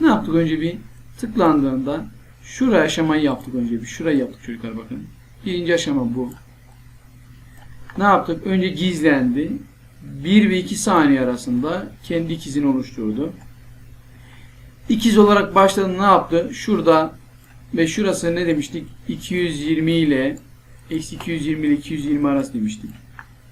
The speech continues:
Pardon, iki yüz yirmi ile artı iki yüz yirmi. Sonra burada gösterecekti ve aşağı doğru döküldü bunlar.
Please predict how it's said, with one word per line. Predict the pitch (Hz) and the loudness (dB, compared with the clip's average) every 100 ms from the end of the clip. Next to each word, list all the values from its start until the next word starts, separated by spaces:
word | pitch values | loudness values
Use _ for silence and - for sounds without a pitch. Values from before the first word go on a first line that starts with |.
| - - | -20 -6
Pardon, | 143 127 | -2 -2
iki | 123 - | -4 -6
yüz | 156 | -6
yirmi | 143 143 | -4 0
ile | 139 147 - - - - - - - | 0 0 -4 -14 -20 -20 -20 -20 -10
artı | 151 143 147 | -8 -8 -10
iki | - | -10
yüz | 139 | -8
yirmi. | 123 113 139 - - - - - - - - - - - - - - - | -6 -6 -8 -14 -20 -20 -20 -20 -20 -20 -20 -20 -20 -20 -20 -20 -20 -4
Sonra | 208 220 214 | 0 4 6
burada | 208 202 | 6 6
gösterecekti | 185 196 190 190 185 185 - 170 | 6 4 4 2 4 2 2 0
ve | 196 | 2
aşağı | 202 196 214 185 | 2 4 2 4
doğru | 180 165 | 2 2
döküldü | 165 165 156 143 | 0 -2 0 0
bunlar. | 135 113 | 0 -2